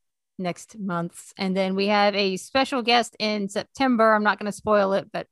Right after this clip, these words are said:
I am surprised. I am not surprised, but I am, uh, wha-, what's the word?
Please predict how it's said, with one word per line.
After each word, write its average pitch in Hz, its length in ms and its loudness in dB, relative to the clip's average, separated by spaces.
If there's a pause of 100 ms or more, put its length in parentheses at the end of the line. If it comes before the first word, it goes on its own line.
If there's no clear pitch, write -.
(100)
I 185 120 -2
am 185 180 -4
surprised. 185 500 -2
I 190 140 -2
am 175 320 -6 (400)
not 180 160 -6
surprised, 170 420 -2
but 180 80 -4
I 180 140 -2
am, 170 300 -2
uh, 156 320 -6
wha-, - 200 -12 (120)
what's 190 200 -6
the 185 100 -6
word? 165 280 -4